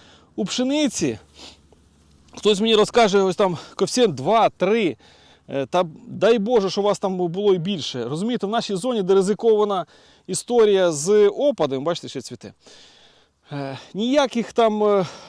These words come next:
півтора, два, хтось там рекомендував два, в, їздили на завод Ведерштат, казали два, вони, правда, в Німеччині. Два мілі-, два, каже, нормально. Тобто для пшениці історія дуже така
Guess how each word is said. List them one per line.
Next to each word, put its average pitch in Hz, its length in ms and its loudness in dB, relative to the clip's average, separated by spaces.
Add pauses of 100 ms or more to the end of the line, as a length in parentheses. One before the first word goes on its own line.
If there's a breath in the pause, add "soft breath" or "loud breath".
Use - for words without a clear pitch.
(500 loud breath)
півтора, 240 440 2
два, 214 400 0
хтось - 360 -8
там 208 120 -2
рекомендував 196 520 -2
два, 196 260 4
в, 147 400 -4
їздили 160 480 -2 (120)
на 156 160 -4
завод 170 280 -2
Ведерштат, 170 440 0 (460 loud breath)
казали 190 420 2
два, 208 320 4
вони, 170 240 0
правда, 175 280 -4
в 180 40 -4
Німеччині. 135 580 -10 (160)
Два 180 220 2
мілі-, 175 360 -2
два, 165 380 0
каже, 156 340 -2
нормально. 135 520 -4 (1300 loud breath)
Тобто 233 340 4
для 220 160 4
пшениці 247 520 0
історія 226 420 2
дуже 214 300 -2
така 208 420 0